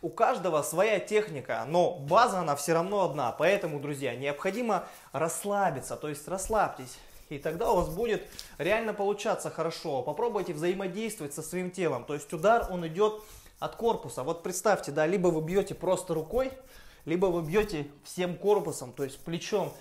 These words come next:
Гораздо сильнее будет удар, потому что удар — это по факту импульс, да, это скорость в квадрате, помноженная на массу. И вы передадите импульс другому физическому лицу,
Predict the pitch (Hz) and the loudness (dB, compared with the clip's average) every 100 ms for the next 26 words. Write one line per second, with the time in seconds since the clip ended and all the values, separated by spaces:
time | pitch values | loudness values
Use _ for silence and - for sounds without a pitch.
0 | - - - 120 147 214 202 208 214 247 | -20 -20 -12 2 4 4 2 -2 -2 2
1 | 226 160 151 156 156 160 131 131 147 170 | 2 2 0 -2 2 4 4 0 0 0
2 | - 185 175 - - 156 165 262 247 - | 4 6 6 2 -10 -2 2 4 2 -2
3 | 170 208 202 196 196 180 123 123 170 165 | -2 0 0 -2 -4 -4 -6 0 2 2
4 | 139 - 170 156 - 156 185 233 - 156 | -2 -2 -2 0 -4 -2 -2 -2 -4 -4
5 | 170 175 160 147 151 160 160 - - - | -4 -4 -4 -4 0 -2 -2 -8 -18 -20
6 | - - 151 190 202 - 135 113 151 170 | -20 -6 4 6 6 4 -4 -4 -2 0
7 | 160 147 190 220 165 165 185 - 165 190 | 0 0 -2 -2 0 0 -2 -4 -4 -2
8 | 165 131 156 175 202 143 147 165 - 143 | -4 -4 0 4 4 2 -6 -6 -6 -6
9 | 147 147 - 247 294 | -6 -4 0 0 -2